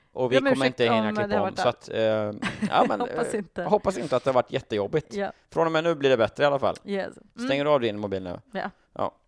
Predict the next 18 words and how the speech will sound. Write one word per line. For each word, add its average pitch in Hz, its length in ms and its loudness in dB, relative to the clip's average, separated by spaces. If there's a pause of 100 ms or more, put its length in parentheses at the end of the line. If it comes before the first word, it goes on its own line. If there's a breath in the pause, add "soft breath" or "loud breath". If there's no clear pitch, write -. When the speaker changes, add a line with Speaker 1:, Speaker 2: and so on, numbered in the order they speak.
(680)
Speaker 1:
Eh, 104 540 0
Speaker 2:
Mm. 175 180 -16 (640)
Speaker 1:
jo, 156 240 4
men 139 180 0
t-, - 100 -20 (240)
hur, 175 440 4
hur, 160 440 0
vad, 151 220 4
vad 151 140 6
händer 151 420 0
när 113 200 0
den 113 240 -2
liksom, 104 540 -4
eh, 101 240 -2 (1040)
eh, 107 200 -2
osäkre 113 640 0
och, - 420 -6
eh, 98 360 0